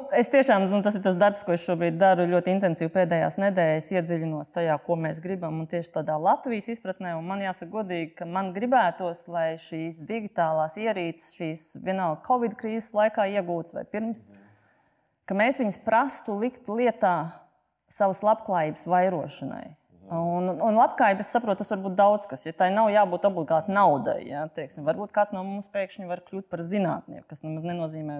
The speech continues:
Speaker 1: tur kaut ko nopelnīt, ja, bet, teiksim, intelektuāli sasniegt, ja. Ā, jo šobrīd ir tā sajūta, ka mēs esam, būsim izgājuši to posmu, ka mēs, ā, protam tās tehnoloģijās noorientēties daudz maz, bet man gribētos, ka mēs, mēs tās spējas liekam lietā,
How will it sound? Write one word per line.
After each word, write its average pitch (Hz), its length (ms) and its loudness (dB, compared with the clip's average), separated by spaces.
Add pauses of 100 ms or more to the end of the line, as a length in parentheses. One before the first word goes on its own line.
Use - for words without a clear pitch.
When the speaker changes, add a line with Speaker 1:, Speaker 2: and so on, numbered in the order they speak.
(180)
Speaker 1:
tur - 140 -20
kaut 151 160 -8
ko 160 80 -6
nopelnīt, 165 640 -2
ja, 165 80 -6
bet, 165 160 -10
teiksim, 170 260 -6
intelektuāli 151 720 -2
sasniegt, - 640 -12
ja. 156 160 -6 (800)
Ā, 156 420 -4 (260)
jo 180 140 -2
šobrīd 226 400 2
ir - 60 -6
tā 175 100 6
sajūta, 247 420 2
ka 185 100 -4
mēs 180 280 -2
esam, 165 320 -4 (140)
būsim 196 380 -2
izgājuši 196 380 2
to 175 120 0
posmu, 208 420 -2
ka 180 100 -10
mēs, 165 300 -6
ā, 151 160 0 (180)
protam 208 400 0
tās 165 220 0
tehnoloģijās 165 880 0
noorientēties 160 960 4
daudz 143 320 -2
maz, 131 180 -8
bet 170 220 -6
man 190 80 0
gribētos, 190 420 4
ka 185 80 -10
mēs, 190 300 -4 (580)
mēs 208 460 0
tās 165 320 -2
spējas 226 560 0
liekam 214 400 0
lietā, 185 540 -2